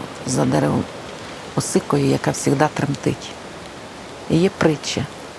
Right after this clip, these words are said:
чому вона тремтить. Коли Ісус переховувався, осика, е, не дала йому захисту.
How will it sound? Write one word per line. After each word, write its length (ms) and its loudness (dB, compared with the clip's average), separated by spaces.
чому 280 2
вона 300 2
тремтить. 480 -2
Коли 440 6
Ісус 380 2
переховувався, 1040 4
осика, 540 4
е, 220 6
не 360 4
дала 320 6
йому 260 2
захисту. 600 2